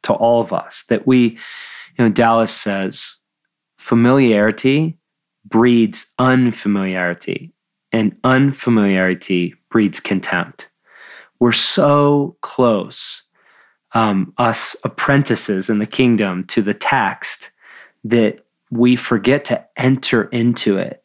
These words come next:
and to feel it and taste it, to see it, embody it. You take us into Christ's questions. "What if the salt loses its saltiness?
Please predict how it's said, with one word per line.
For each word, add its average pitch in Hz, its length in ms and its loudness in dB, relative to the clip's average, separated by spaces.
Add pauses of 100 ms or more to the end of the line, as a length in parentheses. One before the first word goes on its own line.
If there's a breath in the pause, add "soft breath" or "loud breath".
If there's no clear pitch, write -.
(100)
and 113 220 0
to 110 100 -2
feel 127 560 2
it 95 180 -4 (120)
and 104 260 -6
taste - 480 -4
it, - 380 -4
to 113 100 -6
see 113 320 2
it, 98 260 -2
embody 104 480 0
it. - 160 -6 (540 loud breath)
You 135 160 4
take 147 320 0
us - 220 0
into 107 600 0 (200)
Christ's 110 340 -2
questions. - 800 -4 (600 loud breath)
"What 120 120 2
if 123 160 -2
the 123 80 -2
salt 117 500 0
loses 110 360 0
its 107 160 -2
saltiness? - 920 -4